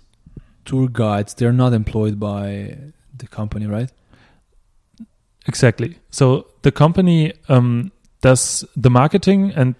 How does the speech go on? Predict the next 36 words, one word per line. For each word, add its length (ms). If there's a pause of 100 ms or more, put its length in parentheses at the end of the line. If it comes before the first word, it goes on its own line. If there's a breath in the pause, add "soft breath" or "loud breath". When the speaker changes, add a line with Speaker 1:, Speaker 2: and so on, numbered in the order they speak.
(120)
Speaker 2:
the 220
organization, 680
but 160
the 100
tour 240
guides 320 (100)
are 320 (460 soft breath)
all 240
self-employed. 720
So 160
Speaker 1:
Yeah. 60
Speaker 2:
they're 320
running 320
the 80
tours 420
on 200
their 140
own, 380 (800 soft breath)
uh, 340
on 80
their 140
own. 360
They 200
also 320
run 180
other 220
tours, 300
so 280
they 180
can 380
use 300
these 200
tours 360
to 100
upsell 640 (220)
their, 440